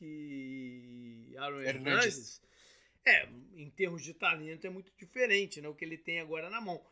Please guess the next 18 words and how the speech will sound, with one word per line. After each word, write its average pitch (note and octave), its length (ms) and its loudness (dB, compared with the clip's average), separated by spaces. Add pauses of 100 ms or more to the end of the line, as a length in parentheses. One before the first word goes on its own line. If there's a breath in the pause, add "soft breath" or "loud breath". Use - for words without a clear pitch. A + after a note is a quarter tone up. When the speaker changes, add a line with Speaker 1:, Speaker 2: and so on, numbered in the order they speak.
(200 soft breath)
Speaker 1:
Mas F#3 280 -4
ele A#3 200 2
tá C4 200 0
conseguindo C4 640 -6
fazer A3 340 2
umas A3+ 240 -4
brincadeiras G3 720 -2
com G3+ 140 -14
tight F3+ 280 -2
ends E3 300 -8
que, D3+ 400 -14 (160)
né, B3 300 -10
tem F#3+ 120 -6
sido F3+ 360 -12
interessante. F#3 960 -8 (500 soft breath)
E D#4 120 4
a D#4+ 140 8
fórmula F#3+ 1000 6